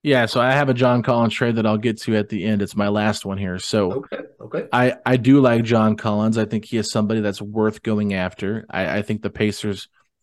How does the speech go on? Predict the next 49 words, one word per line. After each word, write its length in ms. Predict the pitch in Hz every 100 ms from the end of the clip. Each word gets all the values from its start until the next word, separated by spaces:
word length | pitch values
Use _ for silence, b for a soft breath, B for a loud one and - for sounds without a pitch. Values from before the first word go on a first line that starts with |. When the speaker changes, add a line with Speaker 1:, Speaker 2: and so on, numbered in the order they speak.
| -
Speaker 1:
there's 220 | 127 113
a 80 | 113
reason 300 | 127 123 117
they've 180 | 110 107
been 300 | 110 113 -
linked 320 | 113 117 110
to 80 | 104
him 240 | 104 104
pretty 220 | 104 120
much 220 | 110 104 -
since 180 | 107
his 160 | 110 101
name 200 | 101 101
has 100 | 98
been 200 | 98 101
through 160 | - 104
the 100 | 98
cycle. 440 | 110 101 92 92
So 260 | - 101 87 B B B -
I 140 | 113
do 220 | 113 127
like 240 | 120 110 107
that. 320 | 107 101 101 - b b
Um, 420 | - 107 104 101 113
what 160 | 127 139
is 160 | 127
interesting, 440 | 117 107 107 110 104
Facci, 520 | 107 101 104 101 104
it 40 |
does, 260 | 113 107 -
he 160 | 113 117
does 320 | 113 117 113
have 420 | 110 107 107 107 - -
three 200 | - 127
more 200 | 117 113
years 320 | 113 110 110 107
on 160 | 104
this 140 | 104 -
contract 560 | 104 98 98 98 95
Speaker 2:
Mm-hmm. 100 | 90
Speaker 1:
after 220 | 101 104
this 180 | 101 98
one. 140 | 95 92
So 320 | - 107 - B B B _ _
it's 160 | - 131
a 20 |
lot 160 | 143 139
of 80 | 117
money. 340 | 92 87 -